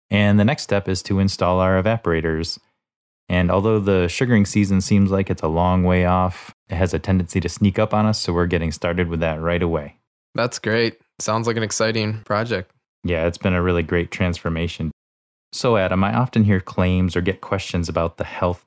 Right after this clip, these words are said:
Speaker 1: benefits of maple syrup, and sometimes there are claims that maple syrup is considered to be healthy. So, is there any truth to those claims?
Speaker 2: Yeah, I also hear those same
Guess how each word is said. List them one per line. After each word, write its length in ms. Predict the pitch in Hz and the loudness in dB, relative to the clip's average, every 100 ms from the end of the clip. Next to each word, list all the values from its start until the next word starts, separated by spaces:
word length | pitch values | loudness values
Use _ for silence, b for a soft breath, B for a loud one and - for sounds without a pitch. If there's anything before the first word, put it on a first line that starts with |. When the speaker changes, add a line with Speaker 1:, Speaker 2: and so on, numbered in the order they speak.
| - | -6
Speaker 1:
benefits 460 | 87 85 87 - | -4 -4 -6 -6
of 80 | 82 | -6
maple 280 | 85 80 82 | -4 -6 -10
syrup, 440 | - 95 82 82 | -4 -2 -2 -2
and 260 | 90 85 82 | -6 -6 -2
sometimes 460 | - 101 107 95 85 | 0 2 2 0 0
there 160 | 85 | -2
are 40 | 85 | -2
claims 440 | - 101 95 85 | 0 2 2 0
that 120 | 87 | -2
maple 280 | 95 90 85 | -2 -2 -4
syrup 340 | - 92 87 | -2 -2 -2
is 160 | 87 80 | -4 -8
considered 500 | - 85 - 90 85 | -8 -6 -2 -2 -2
to 100 | - | -6
be 140 | 82 78 | -8 -6
healthy. 580 | - 117 - 80 78 - _ _ | -4 -4 -6 -12 -14 -18 _ _
So, 400 | - 110 104 - _ - | -4 0 0 -2 _ -2
is 160 | 131 | -2
there 140 | 139 82 | 0 2
any 180 | 80 | 2
truth 320 | 82 - 104 - | 0 0 -2 0
to 100 | 143 | -2
those 200 | 147 147 | -2 -2
claims? 460 | - 151 151 - - _ _ _ _ - | -2 0 0 -4 -12 _ _ _ _ -4
Speaker 2:
Yeah, 240 | 139 147 | -2 0
I 100 | 160 | 0
also 340 | 165 190 190 127 | 0 0 0 0
hear 200 | 113 113 | 0 0
those 240 | 107 104 | 0 -2
same 420 | - 110 107 104 | -2 -2 -2 -2